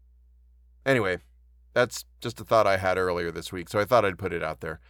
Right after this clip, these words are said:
I don't know if any of you need to hear it, but there it is, just in case. If you feel burned out, you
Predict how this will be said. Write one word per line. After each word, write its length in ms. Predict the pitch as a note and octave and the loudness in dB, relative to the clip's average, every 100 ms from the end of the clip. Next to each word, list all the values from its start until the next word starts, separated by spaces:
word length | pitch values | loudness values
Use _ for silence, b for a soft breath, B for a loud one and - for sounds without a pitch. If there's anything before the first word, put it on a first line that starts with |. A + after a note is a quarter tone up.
| _ _ _ _ | _ _ _ _
I 160 | - C3 | 4 6
don't 260 | B2+ A#2 - | 6 2 -2
know 200 | G#2 G2+ | 0 0
if 120 | G2 | -2
any 200 | G2 F#2+ | -4 -4
of 100 | F2 | -4
you 80 | F#2 | -6
need 180 | F#2 F2+ | -6 -8
to 60 | |
hear 260 | F2 G#2 G2+ | -4 0 0
it, 100 | G2 | 0
but 180 | G2 G2 _ _ _ _ _ _ _ - | -2 -4 _ _ _ _ _ _ _ -4
there 180 | G2 G2+ | 0 0
it 60 | |
is, 220 | E2 C2+ - | -2 -8 -14
just 260 | F#2 - | -14 -12
in 60 | E2+ | -14
case. 320 | D#2 E2 - _ _ _ _ _ _ _ - | -14 -18 -20 _ _ _ _ _ _ _ -6
If 140 | A2+ | -2
you 80 | A#2+ | -2
feel 240 | C3+ D3+ | 4 4
burned 320 | B2+ C#3 C3+ B2+ | 6 4 6 8
out, 260 | B2+ B2+ | 8 6
you 260 | A2 A2 | 0 0